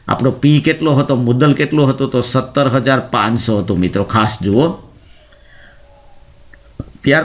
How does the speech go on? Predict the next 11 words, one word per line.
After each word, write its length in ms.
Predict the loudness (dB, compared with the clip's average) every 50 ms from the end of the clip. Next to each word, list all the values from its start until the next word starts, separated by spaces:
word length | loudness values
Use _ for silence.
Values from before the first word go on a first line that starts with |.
| -2
પછી 400 | -4 -4 -2 0 0 0 0 0 0
એન 260 | 0 2 2 2 2
કેટલું 420 | 0 -2 -2 -2 -2 -2 -2 -2 -2
હતું? 440 | -2 0 0 0 0 -2 -6 -12 -20 -20 -20 -20 _ -20 _ _ -20 _ _ _ -20 -20 _ -20 -20 -6 -2
તો 100 | 0 0
બે 240 | 2 4 4 4 4
વર્ષ 300 | 2 0 -2 -4 -4 -6
આપેલું 400 | -6 -6 -6 -4 -4 -2 -2 -2
છે. 300 | -2 0 0 0 0 0 -4 -6 -12 -20 -20 -20 _ -20 -20 -20 -20 -20 -20 -20 -20 -20 -20 -10 -2
અને 240 | 0 2 2 2 0 -2 0
અહીં 560 | 2 4 6 6 4 4 2 0 -2 -6 -10